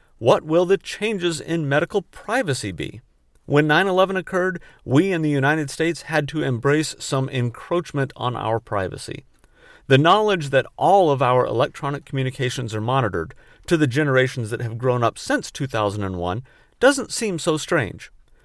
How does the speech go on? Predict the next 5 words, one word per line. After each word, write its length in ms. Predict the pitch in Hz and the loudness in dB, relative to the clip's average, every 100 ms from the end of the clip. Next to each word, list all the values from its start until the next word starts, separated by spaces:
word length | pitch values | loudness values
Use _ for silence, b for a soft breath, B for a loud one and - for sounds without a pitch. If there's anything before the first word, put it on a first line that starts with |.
| b | b
Similarly, 760 | b - 170 175 170 160 175 190 b b b | b 2 2 4 4 2 0 -8 b b b
we 180 | 143 156 | 4 4
are 160 | 151 - | 2 -2
all 340 | 156 196 208 | 2 2 2
accustomed 600 | 196 - 214 - 107 104 | -2 -6 -10 -6 -8 -8